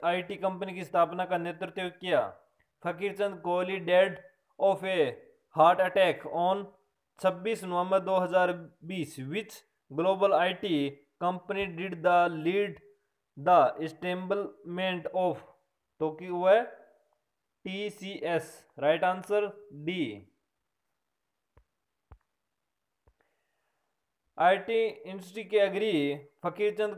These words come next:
कोहली छब्बीस नवंबर को उनके निवास स्थान पर उनका हार्ट अटैक के कारण निधन हो गया। वे छियानवे वर्ष के थे। उनका जन्म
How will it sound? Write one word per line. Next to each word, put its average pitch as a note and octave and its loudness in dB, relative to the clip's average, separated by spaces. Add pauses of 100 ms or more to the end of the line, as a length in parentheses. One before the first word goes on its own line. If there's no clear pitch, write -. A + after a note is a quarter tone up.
कोहली F#3 0 (180)
छब्बीस G3 -6
नवंबर G3+ 0
को G3+ 4
उनके F#3+ -4
निवास F#3+ 4
स्थान G3 2
पर G3 -6
उनका G3 2
हार्ट E3 2
अटैक F#3+ -6
के G3 -14 (140)
कारण F#3 4
निधन F3+ -4
हो F#3 2
गया। F#3 2
वे F#3+ 4 (1000)
छियानवे G3+ 2
वर्ष G#3 4
के G3 -4
थे। D#3 -4 (580)
उनका F3+ 2
जन्म G3+ 0